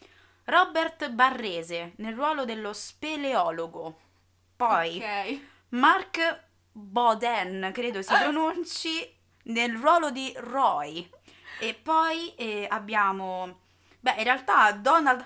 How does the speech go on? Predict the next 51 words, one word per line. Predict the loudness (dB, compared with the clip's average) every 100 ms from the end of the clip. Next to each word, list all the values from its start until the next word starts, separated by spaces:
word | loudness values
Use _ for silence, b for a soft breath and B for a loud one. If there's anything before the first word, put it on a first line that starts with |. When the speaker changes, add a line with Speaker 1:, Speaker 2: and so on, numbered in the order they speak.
| -4
Speaker 1:
Hudson, | -4 -2 -8 -6 -4 -4
Speaker 2:
Grande | -2 0 2
Speaker 1:
che, | 0
Speaker 2:
nome, | 0 0 -2 -4 -6
eh. | -6
Speaker 1:
che | -6
farebbe, | 0 2 2 0 -4 -4 -4 -10 -10
cioè, | -8
non | -8
lo | -6
so, | -6
lui | -6 -10
interpreta | -8 -6 -6 -4 -4
mister | -4 -6 -6 -4
Raymond. | -2 -4 -6 -8 -4 -4 -4 B B B B
E | -6 -4 -4
Speaker 2:
Sì. |
Speaker 1:
in | -4
realtà | -6 -2 -2
poi | 2
ab-, | 0 -2 _
abbiamo | -8 -2 -4 -4
visto | -8 -8
che | -4
ha | -4
recitato | -4 -2 0 0
anche | -4 -6
in |
alcuni | -10 -8 -12
film. | -8 -8 -4
Mo' | 2
adesso | 2 2 -4 -6 -8 -8
alcuni | -10 -8 -10
film | -10 -8
famosi, | -6 -6 -6
ma | -8
non | -8
sappiamo | -10 -4 -4 -4 -8
che | -10
ruoli | -4 -2 -2
facesse. | -6 -6 -2
Speaker 2:
Magari | 2 2
l'albero, | 4 4 4 0 -4 2
Speaker 1:
Magari | 4 6
Speaker 2:
però. | 8
Speaker 1:
faceva | 8 10 12
l'albero, | 12 10 4 2
però, | 4 8 8
insomma, | 6 -4 2 0
è | 2
anche, | 4 4 4 -2 -4 -4